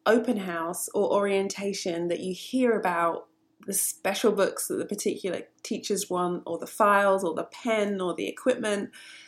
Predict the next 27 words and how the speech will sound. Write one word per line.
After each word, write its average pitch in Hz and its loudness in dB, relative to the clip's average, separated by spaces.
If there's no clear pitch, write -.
And 185 0
then 185 4
there's 185 6
all 220 6
the 214 6
little 185 4
extras 196 2
that - -4
pop 196 -4
up - -4
at 185 0
this 185 0
time. 180 -2
If - -6
you 196 -6
can 196 -2
pick 202 -2
up 202 2
a 196 -2
few 247 0
extras 233 0
during 202 0
the 185 0
back - -6
to 202 -6
school 185 -2
events, 165 -8